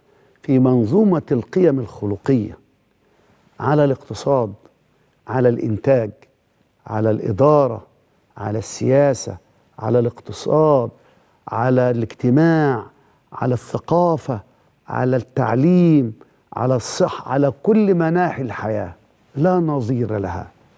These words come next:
هو ده الأساس. الإدارة لما يكون في استعادة لمنظومة القيم الخلقية، التحاسد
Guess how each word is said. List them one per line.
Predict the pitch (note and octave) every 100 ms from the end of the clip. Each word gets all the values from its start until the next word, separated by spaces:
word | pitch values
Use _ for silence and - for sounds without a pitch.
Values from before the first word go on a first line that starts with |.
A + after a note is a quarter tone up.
| _ _ -
هو | C#3+ C#3 B2+
ده | B2+
الأساس. | B2+ A#2+ - F#2 G2+ - - _ _ _ _ _ _ _ _ _ _ _ _ _ _ _ _ _ _ _ -
الإدارة | C#3+ - C#3 F#3 G3 E3 C#3+
لما | B2+ A#2+ A2+ G#2+ - -
يكون | A2 - D3
في | A#2+ D#3 C#3 B2 - _ -
استعادة | - - A#2 D3+ B2+
لمنظومة | G#2+ G#2 G2 C3 B2 -
القيم | - - B2+ A2
الخلقية، | - G#2 F#2+ - A2+ G#2+ - _ - - _ - _ _ -
التحاسد | - - B2 - D#3 C3 - G#2